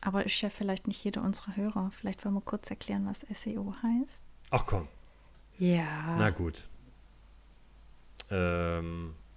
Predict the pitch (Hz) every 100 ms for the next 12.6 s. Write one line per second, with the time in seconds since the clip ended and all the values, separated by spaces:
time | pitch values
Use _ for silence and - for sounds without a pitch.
0 | - - - - 202 226 - 208 214 214
1 | 220 233 - 190 180 180 185 - - 196
2 | 185 180 185 - 190 202 190 - - -
3 | 240 226 - 196 - - 190 185 185 -
4 | - - 95 87 82 - 82 80 78 80
5 | 82 - - - - - - - 196 190
6 | 190 180 180 190 - - - - 120 127
7 | - - - - - - - - - -
8 | - - - - - - - - - -
9 | 139 - - 214 185 - - - - -
10 | - - - 277 349 240 185 - 208 262
11 | 277 - 233 240 214 175 185 190 - -
12 | - - - 214 196 -